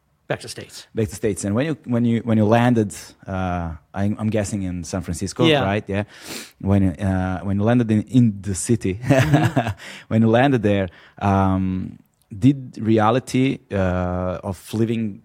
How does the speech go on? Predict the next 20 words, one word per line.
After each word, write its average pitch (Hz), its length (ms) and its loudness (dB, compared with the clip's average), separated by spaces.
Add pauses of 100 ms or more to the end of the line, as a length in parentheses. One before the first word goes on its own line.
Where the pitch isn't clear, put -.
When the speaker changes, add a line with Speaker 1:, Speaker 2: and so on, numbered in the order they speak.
(120)
Speaker 2:
over 101 200 -4
there 107 240 0
change 104 400 -4 (200)
somewhat 117 420 -2
for - 180 -4
Speaker 1:
A - 40 4
Speaker 2:
you? 160 60 6
Speaker 1:
lot. 139 260 2 (120)
Speaker 2:
Yeah. 104 300 -4 (680)
Speaker 1:
Well, 180 300 4
what 175 100 2
I 180 80 4
noticed, 190 360 4
the - 60 -4
first - 240 0
thing 170 140 -2
was 156 180 0
I, - 220 -2
I 185 80 -2
couldn't 220 360 0